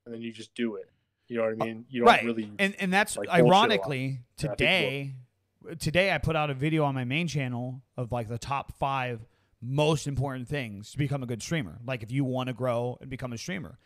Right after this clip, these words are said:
Speaker 2: And the fifth
Speaker 1: Yeah.
Speaker 2: point, which is the most, like,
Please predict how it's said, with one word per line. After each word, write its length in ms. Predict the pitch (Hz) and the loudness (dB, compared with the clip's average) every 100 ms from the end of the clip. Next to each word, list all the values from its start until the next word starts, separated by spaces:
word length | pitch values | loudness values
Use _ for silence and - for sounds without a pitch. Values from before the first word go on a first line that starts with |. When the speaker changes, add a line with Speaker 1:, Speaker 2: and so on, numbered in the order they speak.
| _ _ | _ _
Speaker 2:
And 140 | 151 135 | -8 -6
the 60 | |
fifth 340 | - - 180 117 | -8 2 4 6
Speaker 1:
Yeah. 160 | 104 | 4
Speaker 2:
point, 420 | 135 208 160 135 - _ _ - | 4 2 0 -2 -8 _ _ -2
which 200 | 156 147 | 0 0
is 80 | 139 | -2
the 100 | 156 | 0
most, 340 | 156 160 - | 2 2 2
like, 400 | 156 143 131 | 2 2 -2